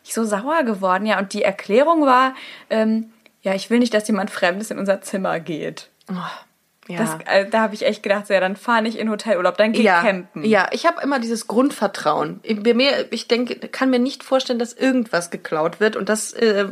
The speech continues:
Speaker 2: bricht mir dann hin und wieder mal das Genick, dass mir was geklaut wird, weil
Speaker 1: Ach
Speaker 2: ich eben so
Speaker 1: so.
Speaker 2: naiv bin, ja.
Speaker 1: Ja, ich hab irgendwie immer nicht so, immer nicht, nie so viele Wertsachen dabei, glaub ich.
Speaker 2: Ich auch nicht. Ich verfüge ja auch über wenig Gold.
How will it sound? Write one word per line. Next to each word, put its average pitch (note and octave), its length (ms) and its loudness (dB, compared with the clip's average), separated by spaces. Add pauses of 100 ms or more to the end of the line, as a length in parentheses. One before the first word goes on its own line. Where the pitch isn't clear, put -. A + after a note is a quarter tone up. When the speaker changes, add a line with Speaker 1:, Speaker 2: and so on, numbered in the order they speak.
Speaker 2:
bricht A3+ 280 -4
mir A3+ 100 4
dann G#3+ 140 6
hin B3 140 4
und A3 140 2
wieder G#3+ 160 4
mal G3 100 4
das G3 180 4
Genick, G#3+ 280 0
dass A3 200 0
mir F#3 140 -4
was D3 160 -2
geklaut - 380 -6
wird, F3+ 120 -8
weil G#3 140 4
Speaker 1:
Ach - 100 -2
Speaker 2:
ich G3+ 60 -6
eben F#3+ 140 2
so C4 80 0
Speaker 1:
so. F3 60 -2
Speaker 2:
naiv D#3+ 340 -4
bin, - 240 -6
ja. - 160 -2 (240)
Speaker 1:
Ja, G#3 100 2
ich - 160 -4
hab B3 160 0
irgendwie A#3+ 300 4
immer A#3+ 160 2
nicht A#3 180 0
so, A3+ 140 -8 (140)
immer F3 200 -4
nicht, E3+ 300 -6 (240)
nie G#3 240 4
so G3 100 -4
viele G3 320 -2
Wertsachen F3 600 0
dabei, E3 240 -2 (180)
glaub E3+ 240 -8
ich. E3+ 100 -10
Speaker 2:
Ich D3 220 -8
auch D#3 100 -2
nicht. D3 320 -6 (400)
Ich - 80 -20
verfüge - 440 -14
ja D#3+ 140 -6
auch - 120 -18
über E3 200 -10
wenig F3+ 320 -8
Gold. F3 440 -4